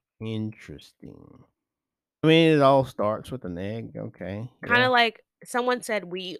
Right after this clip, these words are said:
Speaker 2: aren't living in the universe, that we are the universe in the sense that, like, we think we're living in it, but our being is what the universe is.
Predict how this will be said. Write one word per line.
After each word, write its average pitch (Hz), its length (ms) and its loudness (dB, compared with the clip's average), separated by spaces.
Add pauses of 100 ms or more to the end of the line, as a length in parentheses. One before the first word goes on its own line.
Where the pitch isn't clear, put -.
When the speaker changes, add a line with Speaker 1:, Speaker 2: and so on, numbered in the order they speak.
Speaker 2:
aren't 180 220 -6
living 160 340 -12
in 143 100 -16
the 147 100 -14
universe, 147 480 -14
that 80 120 -12
we 147 240 -16
are 151 440 -8 (2000)
the 190 100 -12
universe 190 680 -8 (680)
in 226 140 -8
the 214 80 -10
sense 208 260 -8 (200)
that, 160 260 -10
like, 143 280 -10 (1160)
we 202 80 -4
think 180 180 -6
we're 156 120 -6
living 180 280 -2
in 185 100 -2
it, 180 220 -6 (480)
but 151 320 -4 (1500)
our 180 80 0
being 175 440 -2
is 165 580 -4 (680)
what 202 100 -10
the 220 80 -8
universe 226 340 -2
is. 240 400 -2